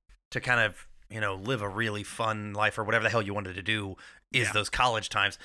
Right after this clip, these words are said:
Speaker 1: Um, and yeah, I really, you know, I, I, I went through four years, and part of me thinks, "Man, why the fuck was I in a hurry to get through in all, like, the regular
Speaker 2: Yeah.
Speaker 1: time?" Like,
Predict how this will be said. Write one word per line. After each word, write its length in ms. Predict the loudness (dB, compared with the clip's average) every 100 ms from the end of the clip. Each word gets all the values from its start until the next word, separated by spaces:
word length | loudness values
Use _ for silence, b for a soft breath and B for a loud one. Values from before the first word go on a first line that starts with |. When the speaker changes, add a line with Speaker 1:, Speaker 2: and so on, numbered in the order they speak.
| B B 2
Speaker 1:
Um, 500 | 4 6 4 -2 -12 _ _ _ _
and 140 | -4
yeah, 320 | 0 4 4 6
I 140 | 6
really, 340 | 4 2 2 0
you 160 | 0 -2
know, 280 | -2 -2 -6 _ 0
I, 380 | 2 2 0 -4
I, 180 | 2 4
I 220 | 4 0 -6 _ _ -6
went 240 | -4 -2
through 280 | -4 -4 -4
four 320 | -4 -2 0
years, 560 | 0 4 6 6 4 -6 b b b -2
and 140 | -2 4
part 200 | 6 6
of 60 |
me 100 | 4
thinks, 300 | 4 2 4 0
"Man, 220 | 0 -2 -10 -2
why 120 | 2
the 120 | 2
fuck 280 | 4 2 2
was 120 | 4
I 80 | 6
in 80 | 8
a 40 |
hurry 300 | 6 6 6 2
to 60 |
get 300 | 0 0 0
through 220 | 2 4
in 60 | 6
all, 120 | 6 4
like, 140 | 2
the 80 | 2
regular 340 | 2 4 8
Speaker 2:
Yeah. 140 | 10 10
Speaker 1:
time?" 280 | 10 6 4
Like, 300 | 2 2